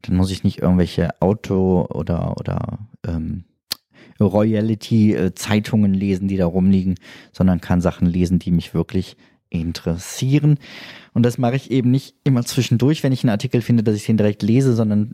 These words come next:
versuche dann den Fokus immer zu behalten auf das, was ich gerade tue, ähm, und entsprechend mit den Artikeln nur abzulegen,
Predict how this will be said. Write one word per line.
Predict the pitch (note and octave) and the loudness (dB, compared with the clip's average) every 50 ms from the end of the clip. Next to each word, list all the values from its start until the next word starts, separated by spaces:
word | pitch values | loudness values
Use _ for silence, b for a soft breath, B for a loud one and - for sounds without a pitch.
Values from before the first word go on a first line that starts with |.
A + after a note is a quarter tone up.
| - - | -12 -20
versuche | - - - - G#2+ G2+ G#2+ G#2+ - | -20 -20 -6 -2 0 0 0 0 0
dann | - G#2+ G#2 | 0 0 0
den | G#2+ G#2 G#2 | 0 -2 -2
Fokus | - - B2+ A#2+ A#2 - A2+ G#2+ - | -2 0 0 0 2 2 0 0 0
immer | - - A2+ G2+ F#2+ | -2 -2 0 0 0
zu | - - G2+ | -2 -4 -4
behalten | F#2+ F#2+ G2+ G2+ G2+ - - G#2 F2+ | -2 0 2 2 2 2 0 -2 -4
auf | G2 G2 - | -4 -4 -2
das, | - - G2+ - - | 0 0 0 2 2
was | G#2+ G2+ G2+ | 0 0 0
ich | G2+ G2+ - | -2 -6 -8
gerade | - - - G2+ F#2 G2+ G2 - | -10 -6 -4 -2 -2 -2 -4 -6
tue, | - - A2+ A#2 B2 C#3 C#3+ - _ B B B B B B B B B B B B B B _ | -6 -4 0 2 4 2 2 0 _ B B B B B B B B B B B B B B _
ähm, | - A2+ G#2+ G#2+ G#2+ G#2 G2 - | 0 2 2 4 2 2 0 0
und | - G2+ G2+ | -2 0 2
entsprechend | G2 F#2 - - - F#2 - - | 2 0 0 -2 -4 -2 0 0
mit | G#2 F#2+ G#2+ | 0 2 2
den | F#2+ - | 2 0
Artikeln | - F2+ - - G#2+ - G#2+ G2+ | 0 -2 -2 -4 -2 0 2 2
nur | G2+ F#2+ - | 2 2 2
abzulegen, | - F#2 - - - - G2 F#2+ F#2+ F2 - F#2 F2+ | 0 -2 -2 -2 -2 0 2 2 2 2 2 0 0